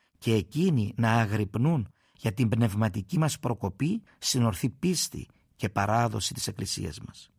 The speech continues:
Οι Οικουμενικές Σύνοδοι και οι Θεοφόροι Πατέρες της Εβδόμης Οικουμενικής Συνόδου, που τιμούμε ιδιαιτέρως σήμερα, μας δείχνουν τον ορθόδοξο δρόμο της ιεροπρεπούς προσκύνησης των Αγίων Εικόνων και των Αγίων Λειψάνων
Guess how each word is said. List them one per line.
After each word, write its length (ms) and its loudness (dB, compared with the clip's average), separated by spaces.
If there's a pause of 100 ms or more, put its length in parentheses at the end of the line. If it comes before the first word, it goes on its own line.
Οι 140 4
Οικουμενικές 600 2
Σύνοδοι 560 2
και 120 -2
οι 100 4
Θεοφόροι 420 0
Πατέρες 460 0
της 140 -2
Εβδόμης 400 -2
Οικουμενικής 460 -2
Συνόδου, 520 -2 (440)
που 120 0
τιμούμε 360 4
ιδιαιτέρως 500 2
σήμερα, 520 0 (440)
μας 260 2
δείχνουν 320 4
τον 140 4
ορθόδοξο 560 0
δρόμο 500 0 (300)
της 340 0
ιεροπρεπούς 960 2 (200)
προσκύνησης 680 0
των 140 0
Αγίων 260 2
Εικόνων 560 0 (260)
και 120 -4
των 180 0
Αγίων 260 0
Λειψάνων 640 -4